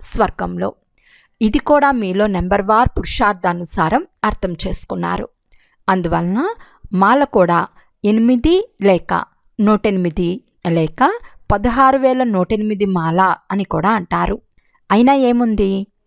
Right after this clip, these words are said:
ఇన్ని కోట్ల మనుషుల్లో పదహారు వేల మంది వెలువడటం అంటే పావు శాతం కూడా లేదు. తండ్రి పిల్లల్ని ఎంత ఉన్నతంగా చేస్తున్నారు. ప్రతిరోజు పిల్లలకు అర్థం చేయిస్తున్నారు,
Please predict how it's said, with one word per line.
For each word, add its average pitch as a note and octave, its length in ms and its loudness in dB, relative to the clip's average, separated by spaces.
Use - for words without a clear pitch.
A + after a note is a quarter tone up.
ఇన్ని G#3+ 180 2
కోట్ల F#3+ 360 2
మనుషుల్లో F#3+ 840 2
పదహారు B3 440 2
వేల A#3+ 220 2
మంది G#3 480 -2
వెలువడటం G3 600 0
అంటే A3+ 500 0
పావు G#3+ 240 4
శాతం G#3+ 440 0
కూడా F3 280 0
లేదు. G3 360 -6
తండ్రి G#3 520 0
పిల్లల్ని B3+ 400 -2
ఎంత F3 260 -4
ఉన్నతంగా A#3 560 -2
చేస్తున్నారు. F3+ 680 -4
ప్రతిరోజు C4 640 2
పిల్లలకు F#3 640 -6
అర్థం G#3 280 -2
చేయిస్తున్నారు, E3+ 840 -2